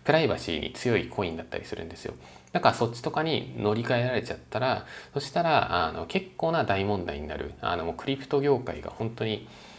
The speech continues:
崩壊しかねないぐらいのことが全然あり得る状況だと思うんですね。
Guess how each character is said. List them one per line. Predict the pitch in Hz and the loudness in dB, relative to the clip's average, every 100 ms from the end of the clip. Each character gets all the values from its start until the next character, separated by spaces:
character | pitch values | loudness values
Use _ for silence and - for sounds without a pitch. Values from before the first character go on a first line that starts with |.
| - - | -18 4
崩 | 139 143 | 6 6
壊 | 143 143 | 2 0
し | 120 - | -2 -2
か | 139 | 0
ね | 143 | 2
な | 139 | 2
い | 135 135 | 0 0
ぐ | 139 | 2
ら | 143 | 2
い | 135 | 0
の | 147 143 - - | 2 2 0 -4
こ | 113 | -4
と | 110 | 0
が | 82 | 0
全 | 107 113 | 0 0
然 | 113 104 98 - - - | 0 0 -4 -10 -20 -4
あ | 101 | -2
り | 120 135 | 0 2
得 | 151 | 2
る | 95 71 - - - | 2 0 -6 -18 -6
状 | - 87 | -2 -2
況 | - 95 | 0 0
だ | 85 | 0
と | 90 | -4
思 | 82 | -8
う | |
ん | 78 | -10
で | |
す | - | -12
ね。 | 85 87 | -14 -14